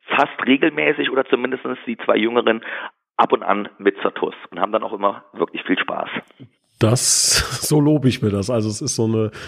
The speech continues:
Speaker 2: eine Brutstätte an, an neuen tus-Fans in,
Speaker 1: Ja,
Speaker 2: in Lahnstein.
Speaker 1: also ich rekrutiere auch hier tus-Fans, nicht nur Mitarbeiter und
Speaker 2: Mhm.
Speaker 1: natürlich hast du es wesentlich einfacher, dich bei mir zu bewerben, weil deine Farben blau-schwarz-gelb sind, ja.
Speaker 2: <laughs> Suchst du aktuell?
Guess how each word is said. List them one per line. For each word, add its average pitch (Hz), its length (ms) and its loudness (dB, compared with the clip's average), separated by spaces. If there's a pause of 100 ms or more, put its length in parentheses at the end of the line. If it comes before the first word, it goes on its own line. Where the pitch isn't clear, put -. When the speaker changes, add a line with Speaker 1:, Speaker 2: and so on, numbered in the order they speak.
(220)
Speaker 2:
eine 104 100 0
Brutstätte 139 880 2
an, 123 380 0
an 117 320 -2
neuen 117 240 4
tus-Fans 113 720 -2
in, 107 260 -2
Speaker 1:
Ja, 107 160 4
Speaker 2:
in 104 120 -2
Lahnstein. 101 400 0
Speaker 1:
also 113 80 2
ich 120 40 0
rekrutiere 123 540 2
auch 113 120 0
hier 110 140 2
tus-Fans, 127 460 -2
nicht 123 140 -2
nur 107 100 4
Mitarbeiter 147 640 0
und 127 240 -2
Speaker 2:
Mhm. 131 160 0
Speaker 1:
natürlich 139 260 2
hast 143 160 0
du 135 60 -2
es - 80 -6
wesentlich 131 360 0
einfacher, 131 280 -4
dich 117 120 -6
bei - 80 -2
mir 110 140 0
zu - 100 -16
bewerben, 101 300 0
weil 120 80 2
deine 123 160 0
Farben 139 320 -4
blau-schwarz-gelb 139 720 -2
sind, - 220 -10
ja. 92 220 6 (520)
Speaker 2:
<laughs> - 520 -8
Suchst - 280 2
du 180 80 2
aktuell? 127 400 2